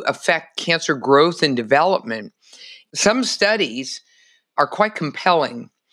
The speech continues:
and they actually say it can potentially contribute to the death of cancerous cells, reduce what we call angiogenesis, and that's the growth of new blood vessels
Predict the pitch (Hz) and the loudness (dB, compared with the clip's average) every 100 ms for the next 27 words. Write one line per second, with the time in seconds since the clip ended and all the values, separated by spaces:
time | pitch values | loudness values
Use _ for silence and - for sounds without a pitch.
0 | - _ 139 147 160 185 190 185 165 - | -20 _ 2 2 2 0 -2 -2 -2 0
1 | 180 170 156 - - - - 214 214 196 | 2 2 0 -4 -12 -8 0 2 2 -2
2 | 170 - - 285 269 160 139 - 156 - | -6 -4 0 0 0 0 -2 -2 -4 0
3 | 196 175 - 139 131 107 160 180 196 - | 0 0 -4 -4 -4 2 2 2 0 -10
4 | - 160 170 - 202 196 - 123 117 131 | -4 -2 0 0 0 0 0 0 0 -2
5 | - - - - _ - 170 147 165 214 | -6 -14 -20 -20 _ 2 2 4 4 6
6 | 226 - 180 160 156 160 160 151 175 185 | 4 2 2 2 2 2 2 2 0 2
7 | 170 147 120 151 160 180 156 - 113 - | 2 2 2 2 2 0 -2 -2 -2 -2
8 | 135 139 143 - 147 127 110 143 156 170 | 0 0 -2 0 -2 -2 0 4 4 2
9 | - 123 139 139 123 143 131 156 151 165 | -2 -2 -2 0 2 2 2 0 0 -4
10 | 156 151 | -4 -6